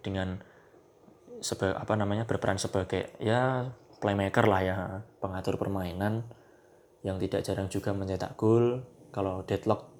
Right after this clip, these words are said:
Barca memiliki Messi yang statistiknya, statistiknya cukup mengagumkan sih musim ini ya terutama. Eh, kalau tidak salah tujuh gol ya, free kick Messi ya.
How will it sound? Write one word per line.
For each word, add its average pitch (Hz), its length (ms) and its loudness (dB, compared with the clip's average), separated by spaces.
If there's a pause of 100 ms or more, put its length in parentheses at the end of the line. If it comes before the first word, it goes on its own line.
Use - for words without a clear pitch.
(580)
Barca 104 320 2
memiliki 98 400 2
Messi 117 480 4
yang 101 400 2 (1600)
statistiknya, 127 520 2
statistiknya 127 720 2
cukup 123 320 0
mengagumkan 117 480 2
sih 104 80 0
musim 101 320 -2
ini 113 240 4
ya 98 80 4
terutama. 95 640 -2
Eh, 92 480 -2 (1200)
kalau 110 160 4
tidak 113 200 2
salah 131 200 2
tujuh 123 320 2
gol 131 240 6
ya, 95 160 0
free - 320 -2
kick 117 240 -2
Messi 101 400 -2
ya. - 40 -14